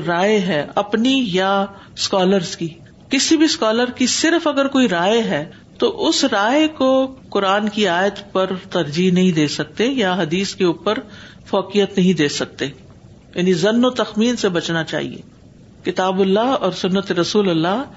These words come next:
صلی اللہ علیہ وسلم ہر چیز سے آگے ہیں۔ اور پھر اصل میں تو یہاں عقبہ بن عامر علم سیکھنے کی ترغیب دے رہے ہیں کہ قرآن و سنت کو جانیں۔ حدثنا موسیٰ بن اسماعیل، حدثنا وہیب، حدثنا ابن طاووس عن ابیہ،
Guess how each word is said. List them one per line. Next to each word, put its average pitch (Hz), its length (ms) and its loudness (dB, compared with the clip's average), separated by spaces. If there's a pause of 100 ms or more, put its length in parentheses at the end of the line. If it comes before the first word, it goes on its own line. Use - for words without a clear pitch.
(180)
صلی 180 200 -2
اللہ 170 160 2
علیہ 165 140 0
وسلم 190 360 -2
ہر 170 180 -2
چیز 208 200 0
سے 175 160 0
آگے 139 300 -2
ہیں۔ 151 180 -10 (680)
اور 208 140 -2
پھر 262 220 0
اصل 294 280 2
میں 294 140 2
تو 285 120 -2
یہاں 226 260 2
عقبہ 202 280 0
بن 208 200 2
عامر 185 320 2 (100)
علم 220 280 4
سیکھنے 185 360 0
کی 185 220 -2
ترغیب 160 400 -2
دے 147 140 2
رہے 139 160 0
ہیں 143 200 -10 (580)
کہ 196 100 2
قرآن 180 320 0
و 185 100 2
سنت 175 340 -2
کو 185 180 2
جانیں۔ 151 260 0 (1160)
حدثنا 330 540 2
موسیٰ 285 340 2
بن 214 140 -2
اسماعیل، 208 640 0
حدثنا 220 540 0
وہیب، 190 480 2 (220)
حدثنا 202 560 0
ابن 175 280 0
طاووس 175 560 0
عن 175 220 0
ابیہ، 220 540 -2